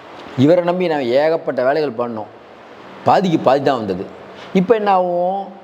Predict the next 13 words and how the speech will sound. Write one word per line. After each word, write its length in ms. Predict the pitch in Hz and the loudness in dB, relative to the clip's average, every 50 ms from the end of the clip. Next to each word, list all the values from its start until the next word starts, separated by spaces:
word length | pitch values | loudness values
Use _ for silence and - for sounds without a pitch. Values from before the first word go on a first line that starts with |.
| - - - - - - | -20 -20 -20 -20 -8 -2
சொல்ல 200 | - 196 214 220 | 0 2 2 4
முடியாது. 720 | 202 175 156 151 143 143 156 190 190 175 160 151 139 131 123 117 | 4 4 4 4 2 2 2 0 0 0 2 2 2 2 0 0
சண்டை 260 | - 139 151 156 151 | 0 -2 0 0 0
வந்தாலும் 320 | 139 131 127 127 135 143 135 | -2 -2 -2 -2 -2 -2 -2
வந்து 180 | 127 135 147 | -4 -4 -4
இவர் 240 | 147 131 107 - 131 | -4 -4 -2 0 0
கவுந்தாலும் 320 | 156 160 147 139 147 151 | 0 2 0 0 0 0
கவுந்துருவார். 480 | 123 113 127 151 147 139 131 107 95 95 - - - - - - - - - - - - | -2 -2 -2 0 2 2 2 2 0 -2 -6 -12 -18 -20 -20 -20 -20 -20 -20 -20 -8 -2
அப்ப 240 | - 170 175 196 226 | 0 0 2 2 2
கவுந்துட்டாரோ 640 | 214 214 175 180 220 226 214 170 180 170 165 175 185 | 2 4 2 2 2 0 0 2 2 2 2 2 -2
நம்ம 220 | 165 143 160 180 | -2 -2 -2 -2
நிலைமை 260 | 175 165 165 160 156 | -2 -2 -2 -2 -4
போயிடுத்துரும்." 460 | 139 - 131 127 113 95 - 101 107 | -4 -2 -2 -2 -2 -4 -8 -8 -8